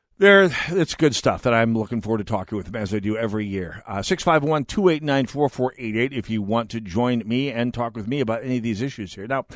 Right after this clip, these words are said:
uh, one of the things that's come out of conservative culture in recent years is this whole idea that, that kids who are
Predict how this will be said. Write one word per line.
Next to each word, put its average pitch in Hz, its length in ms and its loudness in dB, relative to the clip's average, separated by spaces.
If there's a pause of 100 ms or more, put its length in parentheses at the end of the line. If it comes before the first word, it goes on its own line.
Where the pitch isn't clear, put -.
(1040)
uh, - 240 -14
one 302 240 4
of 392 60 6
the 262 80 6
things 214 260 4
that's 143 140 -8
come 156 200 -4
out 143 180 2
of 110 140 -2
conservative 123 640 0
culture 110 380 -2
in 92 80 -4
recent 101 320 -6
years 90 280 -8
is 90 140 -8
this 90 140 -8
whole 117 240 2
idea 107 480 0
that, 104 180 -4
that 104 220 -10
kids 175 440 -2
who 107 140 -4
are 104 120 -6